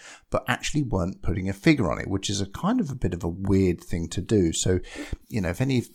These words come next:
people out there are listening to this who are in P R, that's exactly how not to do it because it was seen actually as quite a negative thing to say, "Oh yes, we're doing this announcement, but we're not gonna tell you really how much money we're putting in." And it's an odd thing to do because it's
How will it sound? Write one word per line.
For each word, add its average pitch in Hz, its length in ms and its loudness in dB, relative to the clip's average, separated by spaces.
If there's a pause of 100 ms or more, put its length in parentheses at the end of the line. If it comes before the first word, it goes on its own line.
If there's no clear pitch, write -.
(100)
people 107 320 4
out 92 220 2
there 92 140 4
are 95 40 2
listening 92 400 2
to - 180 -4
this 90 220 -2
who 95 120 -2
are 90 140 2
in 85 120 -2
P 95 220 4
R, 87 180 0
that's - 200 0
exactly 110 460 0
how 107 240 -2
not 95 300 -4
to 95 100 -10
do - 80 -8
it - 180 -8
because 110 280 -2
it 131 100 -2
was - 160 0
seen 160 200 4
actually 98 280 -4
as 85 100 -4
quite - 280 -6
a 98 100 -8
negative 92 460 -2
thing 90 340 0
to - 100 -6
say, 90 260 2
"Oh 143 120 6
yes, 104 200 0
we're 92 80 -2
doing 117 200 -2
this - 160 -2
announcement, 87 560 -4 (440)
but 107 80 4
we're 98 120 0
not 92 140 0
gonna 87 180 -4
tell - 220 0
you 87 160 -2
really 87 300 2
how 87 160 0
much - 260 -6
money 87 240 -2
we're 90 100 -6
putting 87 360 -6
in." - 280 -6 (520)
And 135 320 0 (480)
it's - 200 0
an - 140 -2
odd 233 280 2
thing 87 200 -2
to - 120 -12
do 113 200 -2
because 123 640 -2
it's - 340 -2